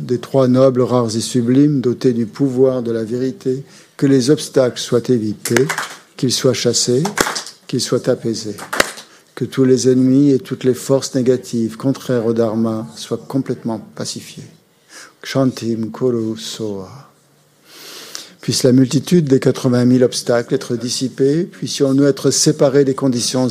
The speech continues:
adverses au Dharma, puissent tous les plaisirs être en accord avec le Dharma, puisse le bonheur parfait et tout ce qui est de bon augure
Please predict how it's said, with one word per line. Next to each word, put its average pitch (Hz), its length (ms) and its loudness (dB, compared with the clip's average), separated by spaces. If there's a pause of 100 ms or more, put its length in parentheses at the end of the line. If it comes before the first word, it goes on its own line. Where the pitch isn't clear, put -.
adverses 113 600 0
au 107 60 0
Dharma, 104 500 -4 (480)
puissent - 240 -6
tous 139 120 4
les 127 120 6
plaisirs 131 580 2
être 127 200 -2
en 123 160 -2
accord 127 500 0
avec 117 220 0
le 117 100 -4
Dharma, 110 480 -4 (400)
puisse - 320 -2
le 123 80 4
bonheur 117 480 2
parfait 117 560 0
et - 20 -6
tout 110 200 -10
ce - 100 -6
qui - 100 -4
est 117 60 0
de 110 60 -6
bon 117 200 -2
augure 104 400 -6